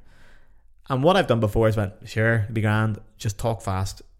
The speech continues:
and you'll squeeze it all in." Instead of going, "Well, why not split it into two episodes? Make your podcast length the target, thirty-five minutes," which I've been trying to do since the fucking start, but I just can't stop talking bollocks.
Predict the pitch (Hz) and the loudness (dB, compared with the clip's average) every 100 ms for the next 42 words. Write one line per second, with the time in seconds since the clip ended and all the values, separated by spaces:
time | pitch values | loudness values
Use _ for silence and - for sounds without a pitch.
0 | - 113 101 98 95 - 110 98 95 90 | -10 -4 -2 -2 -2 -2 -2 0 -2 -2
1 | 95 - 135 - 254 220 123 110 104 98 | -6 -8 -4 0 2 2 2 0 0 -4
2 | - - - - 139 - 139 180 185 - | -14 -20 -20 -6 -4 -4 -4 -4 -4 -4
3 | - 113 107 104 101 - 214 - 98 104 | -4 -2 -2 -4 -4 -4 -4 -6 -6 -4
4 | 117 - - - - 135 156 226 233 220 | -6 -8 -18 -20 -16 -4 0 0 -2 -2
5 | 143 120 120 113 110 110 107 - 117 110 | 0 0 0 -2 -2 -2 -4 -6 -6 -4
6 | - - 123 151 151 98 - 135 117 110 | 0 0 2 2 2 -2 -4 -2 -2 0
7 | 113 104 107 107 151 175 202 196 277 320 | 0 0 -2 -4 -4 -2 0 2 2 2
8 | 135 107 101 107 104 101 101 101 - 139 | 2 2 0 -4 -4 -4 -6 -6 2 4
9 | 160 - - - - - - 165 143 165 | 4 0 -18 -20 -20 -10 -2 0 0 -4
10 | - - 104 101 104 - 104 95 98 98 | -8 -4 -4 -2 -4 -2 -2 -2 -4 -4
11 | 104 101 107 139 151 - - | -2 0 2 2 -2 -6 -14